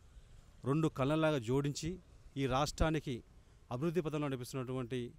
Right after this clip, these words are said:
బీఆర్ఎస్ పార్టీ, టీఆర్ఎస్ నుంచి బీఆర్ఎస్ పార్టీగా మారినటువంటి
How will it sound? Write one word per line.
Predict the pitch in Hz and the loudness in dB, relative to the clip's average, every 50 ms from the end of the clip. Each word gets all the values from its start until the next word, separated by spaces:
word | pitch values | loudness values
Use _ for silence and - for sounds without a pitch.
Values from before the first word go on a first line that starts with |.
| - - - - - - - - - - | -20 -20 -20 -20 -20 -20 -20 -20 -18 -8
బీఆర్ఎస్ | 104 120 131 147 151 156 156 160 156 - - | -4 0 2 4 4 4 4 4 0 -2 -2
పార్టీ, | - 131 - - 110 | -2 -2 -2 -2 -6
టీఆర్ఎస్ | - 143 143 147 143 139 123 | -2 0 2 2 2 0 -2
నుంచి | 131 127 131 | -4 -6 -6
బీఆర్ఎస్ | 110 120 127 139 139 127 - - | -2 0 0 0 0 -2 -4 -4
పార్టీగా | 131 127 120 117 127 123 | -4 -4 -4 -4 -4 -4
మారినటువంటి | 120 123 120 120 110 127 120 117 104 123 120 113 92 | -4 -6 -6 -6 -6 -6 -6 -6 -6 -6 -8 -8 -12